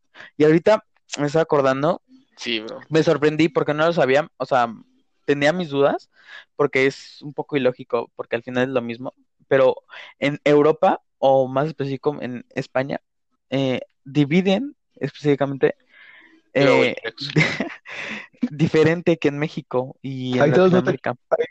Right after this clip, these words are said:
Speaker 2: Ah,
Speaker 3: todos
Speaker 2: sí.
Speaker 3: dicen, ¿no?
Speaker 2: Igual en Colombia.
Speaker 1: ¿Eh?
Speaker 3: En España, o sea.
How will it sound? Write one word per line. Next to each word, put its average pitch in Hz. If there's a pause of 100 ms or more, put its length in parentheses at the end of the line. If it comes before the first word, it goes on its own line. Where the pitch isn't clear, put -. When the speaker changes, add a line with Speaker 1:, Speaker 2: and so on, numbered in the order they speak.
Speaker 2:
Ah, 180
Speaker 3:
todos 214
Speaker 2:
sí. 214
Speaker 3:
dicen, 143
¿no? 160 (120)
Speaker 2:
Igual 175
en 196
Colombia. 175 (280)
Speaker 1:
¿Eh? 156
Speaker 3:
En 120
España, - (160)
o 139
sea. -